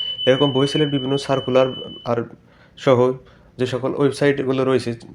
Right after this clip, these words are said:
যে সকল ওয়েবসাইট, সরকারি ওয়েবসাইটগুলো রয়েছে, সে সকল ওয়েবসাইটের ভিডিও আমি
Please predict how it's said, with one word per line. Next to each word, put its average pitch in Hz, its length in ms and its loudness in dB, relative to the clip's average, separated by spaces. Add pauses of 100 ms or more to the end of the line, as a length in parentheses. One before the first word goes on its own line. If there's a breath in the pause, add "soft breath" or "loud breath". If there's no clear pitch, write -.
(260)
যে 123 120 -4
সকল 127 180 -2
ওয়েবসাইট, 127 260 0 (100)
সরকারি 135 260 0
ওয়েবসাইটগুলো 127 440 -2
রয়েছে, 120 240 0 (440 loud breath)
সে - 140 -10
সকল 120 200 -2
ওয়েবসাইটের 131 480 -2
ভিডিও 131 240 0
আমি 117 80 0